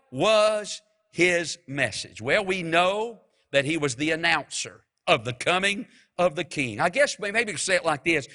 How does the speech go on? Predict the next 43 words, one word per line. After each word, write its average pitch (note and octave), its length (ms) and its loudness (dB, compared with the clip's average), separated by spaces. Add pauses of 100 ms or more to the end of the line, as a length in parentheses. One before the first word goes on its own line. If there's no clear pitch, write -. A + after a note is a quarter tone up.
(140)
What G#3+ 160 0
John G#3+ 240 4
the E3 100 -2
Baptist D#3 400 -2
was, C#3+ 180 0
he E3+ 100 -6
was D3 120 -2
a C3+ 80 -2
front G#3 460 -2
man F#2+ 460 -6 (760)
for C#3 100 0
Jesus. - 680 -6 (280)
He A3 100 6
was F3 200 0
the, E3 180 4 (420)
he E3 220 -2
was F3 100 0
the D#3+ 160 2
advance D3+ 680 0
man G#2+ 400 -8 (720)
for - 180 -2
the B2+ 100 0
King. A#2 460 -6 (320)
You E3 120 4
know, F3+ 120 2
in D#3+ 80 2
our F3 180 4
day, D#3 300 2
any E3+ 160 0
time F3 300 -2
that D3 100 -2
our D#3 140 2
president D#3 580 -2 (720)
is B2 160 0
going E3+ 340 6
to C3+ 100 -4
a C3+ 40 -4
certain D#3 340 0
place, D#3+ 380 -2
there C#3 160 0
are C3+ 100 0
always E3 580 2
those D#3+ 440 0